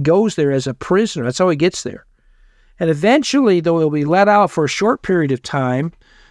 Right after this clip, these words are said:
by em-, the emperor, he'll be, eventually be rounded up again and and executed by Emperor Nero. And if we're, uh, if what I've read is correct, the Apostle Peter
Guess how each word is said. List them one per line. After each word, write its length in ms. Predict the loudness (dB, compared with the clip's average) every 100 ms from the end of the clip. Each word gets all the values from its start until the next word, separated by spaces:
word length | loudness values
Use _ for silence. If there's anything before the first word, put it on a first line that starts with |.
| _
by 480 | -4 2 4 4 0 -4 _
em-, 220 | -2 -2 -4
the 260 | -6 0 0
emperor, 600 | 0 0 0 2 0 -4 _ _ _ _
he'll 200 | -2 -2
be, 140 | -2 -4
eventually 460 | 0 0 0 -2
be 260 | -4 -6 -8 -8
rounded 500 | -2 2 2 2 2
up 220 | 2 0
again 500 | -4 -2 -2 -2 -4
and 440 | -2 0 0 -2 -4 _ _
and 220 | -4 -4 0
executed 680 | 0 0 -8 -4 -2 -2 -2
by 160 | -2
Emperor 460 | 0 -2 -2 -2 -2
Nero. 440 | 0 2 2 0 -4
And 120 | -6
if 120 | -4
we're, 260 | -2 -2 -4 _ _ _ _ _
uh, 100 | -12 -12 -8
if 200 | -8 -8 -14 _ _ -8
what 200 | -2 2
I've 300 | 2 2 2
read 360 | 2 2 2
is 300 | 0 -2 -2
correct, 540 | -2 -2 0 2 0 _
the 140 | 0 0
Apostle 420 | 2 0 0 -6
Peter 440 | -2 0 2 2